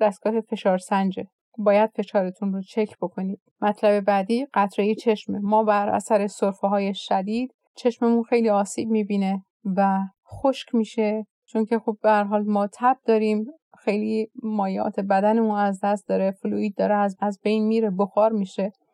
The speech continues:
قطره چشم رو حتماً توی خونه داشته باشید که در اون موقع می‌تونه بهتون کمک بکنه.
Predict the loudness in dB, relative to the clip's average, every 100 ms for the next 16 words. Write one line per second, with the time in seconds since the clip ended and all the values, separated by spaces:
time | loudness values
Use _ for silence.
0 | _ -4 -2 -2 -2 -2 -2 -4 -4 -4
1 | -4 -2 -4 -2 -4 -2 -4 -4 -4 -4
2 | -2 -4 -4 -4 -2 -2 -6 -12 -6 -4
3 | -2 -6 _ _ -2 -2 0 -2 0 -2
4 | -2 -2 -2 0 -4 -2 -2 0 -2 -2
5 | -2 -6 -2 0 0 0 -6 -8 -6 -8